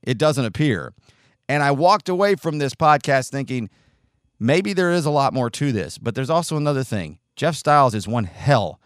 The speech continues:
of a communicator. This guy has been, um, been selling things, his life, products, services, his entire life. And he's very, very good at convincing people of things. I'm not calling him a liar,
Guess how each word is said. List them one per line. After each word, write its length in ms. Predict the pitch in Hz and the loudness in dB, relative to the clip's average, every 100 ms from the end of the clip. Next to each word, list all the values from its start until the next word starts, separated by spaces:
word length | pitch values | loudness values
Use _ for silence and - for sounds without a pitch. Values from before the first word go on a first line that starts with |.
| _ - | _ -10
of 100 | 104 | -8
a 60 | |
communicator. 680 | - 107 98 87 80 71 58 - _ - | -4 -4 -4 -6 -10 -12 -16 -20 _ -6
This 180 | 131 - | -4 4
guy 220 | 156 147 | 6 6
has 180 | 135 107 | 4 0
been, 400 | 127 120 113 - _ _ - | 0 0 -2 -6 _ _ -10
um, 380 | 87 90 87 - | -6 -6 -8 -8
been 180 | 98 107 | -6 -4
selling 880 | - - 151 160 170 165 165 151 127 _ _ _ 165 _ - 120 _ - 123 | -4 -2 4 4 4 -2 -2 -2 -4 _ _ _ -20 _ -20 -20 _ -20 -2
things, 460 | 165 151 110 87 | 2 2 0 -4
his 160 | - 113 | -4 -2
life, 500 | 127 151 113 - - - | 2 2 2 -4 -18 -8
products, 760 | - 143 139 92 - - - - _ _ | 0 2 2 0 -4 -10 -10 -14 _ _
services, 840 | - - 160 147 127 104 82 - - _ _ | -8 2 2 2 -2 -4 -8 -12 -16 _ _
his 220 | 139 131 | -2 -2
entire 380 | 135 170 185 185 | 0 4 4 6
life. 480 | 175 120 139 - _ _ _ - | 4 2 -4 -20 _ _ _ -4
And 140 | 127 | 0
he's 140 | 127 92 | 0 -2
very, 480 | 85 123 165 185 170 | -4 0 0 0 -2
very 320 | 156 160 143 | -2 -2 -2
good 440 | 110 120 82 65 - | -2 -2 -2 -8 -10
at 140 | 104 | -4
convincing 640 | 139 120 156 170 - 107 | -2 0 0 -2 -2 -2
people 320 | 101 90 85 | -2 -6 -8
of 60 | 82 | -10
things. 220 | 90 73 | -10 -10
I'm 80 | 87 | -2
not 160 | 139 - | -2 0
calling 240 | 185 214 | 2 4
him 80 | 233 | 4
a 60 | 233 | 4
liar, 460 | 226 202 107 - | 4 4 0 -4